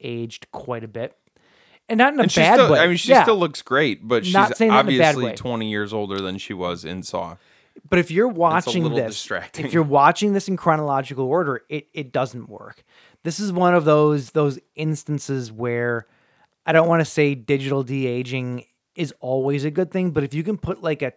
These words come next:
Speaker 1: ten percent sheer over her, right?
Speaker 2: Just, just peel a few, just peel a few years off.
Speaker 1: But you get what I'm saying,
Speaker 2: Peel 'em
Speaker 1: though.
Speaker 2: off.
Speaker 1: I'm not talking about a full facial reconstruction, but if you can do a little bit to soften her a little bit and just whatever.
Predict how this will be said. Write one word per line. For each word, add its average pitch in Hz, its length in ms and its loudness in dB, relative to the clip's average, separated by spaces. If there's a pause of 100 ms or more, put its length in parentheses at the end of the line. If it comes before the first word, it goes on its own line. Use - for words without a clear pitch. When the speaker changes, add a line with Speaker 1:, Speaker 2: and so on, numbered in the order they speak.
Speaker 1:
ten 170 460 -8
percent 139 540 -8
sheer 117 440 -10
over 127 220 -10
her, 127 140 -12
right? 123 320 -10 (420)
Speaker 2:
Just, - 260 -8 (440)
just - 220 -14
peel 160 260 -2
a 151 40 -4
few, 131 320 -2 (320)
just 170 260 -14
peel 208 220 -2
a 185 60 0
few 156 220 -2
years 120 340 2
off. 85 180 2
Speaker 1:
But 240 100 4
you 240 60 4
get 254 140 6
what 254 60 6
I'm 214 80 0
saying, 180 200 4
Speaker 2:
Peel 165 100 6
'em - 40 4
Speaker 1:
though. 123 80 4
Speaker 2:
off. - 260 -8 (140)
Speaker 1:
I'm 190 60 -2
not 233 120 2
talking 233 220 4
about 214 100 6
a 160 60 2
full 180 320 2
facial 156 480 -2
reconstruction, 143 800 -2
but 123 80 -8
if 123 100 -8
you 143 80 -6
can 156 140 -4
do 151 200 2
a 190 40 4
little 143 260 0
bit 156 160 -4
to 120 100 -18
soften - 520 -8
her 165 100 0
a 165 80 0
little 175 200 0
bit 175 280 0
and 135 460 -6
just - 180 -12 (920)
whatever. 151 600 2